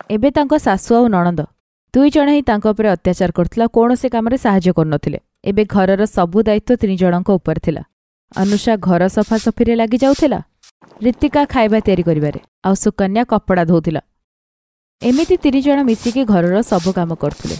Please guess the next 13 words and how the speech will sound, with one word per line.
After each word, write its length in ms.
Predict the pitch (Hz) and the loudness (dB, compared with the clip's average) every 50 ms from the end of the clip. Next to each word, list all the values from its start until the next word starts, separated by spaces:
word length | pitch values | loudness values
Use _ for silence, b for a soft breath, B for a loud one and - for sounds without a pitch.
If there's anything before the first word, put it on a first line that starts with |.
| - - | -14 -14
କିନ୍ତୁ 200 | - 170 170 175 | -12 -8 -8 -8
ସବୁ 280 | 175 - 185 165 156 180 | -6 -4 -4 -4 -2 -2
କଲା 260 | 185 - 180 180 185 180 - | -4 -2 -4 -4 -4 -4 -4
ପରେ 200 | 262 254 202 233 233 | -2 0 0 0 0
ବି 120 | 202 214 - - - - - - - | -2 -4 -8 -10 -16 -18 -12 -4 0
ବହୁତ 260 | 302 269 302 370 - | 2 4 4 4 2
କଥା 280 | - - 202 - - 226 220 | 2 0 0 0 0 0 0
ତାଙ୍କୁ 260 | 220 214 190 - 262 | 0 -2 0 0 0
ଶୁଣିବାକୁ 480 | 262 - 214 190 220 226 202 185 - 160 - | 0 2 0 0 2 0 0 0 -2 -4 -6
ପଡ଼ୁଥିଲା। 400 | 147 147 156 - - 175 156 165 165 - - - - - - - - - - _ _ | -4 -4 -6 -4 -4 -6 -6 -6 -10 -16 -20 -20 -20 -20 -20 -20 -20 -20 -20 _ _
"ଦେଖ 220 | - 277 - - - 330 330 | -2 -2 0 0 0 0 2
ତ 100 | - 349 330 | 2 2 0
ମା, 120 | 330 359 | 0 0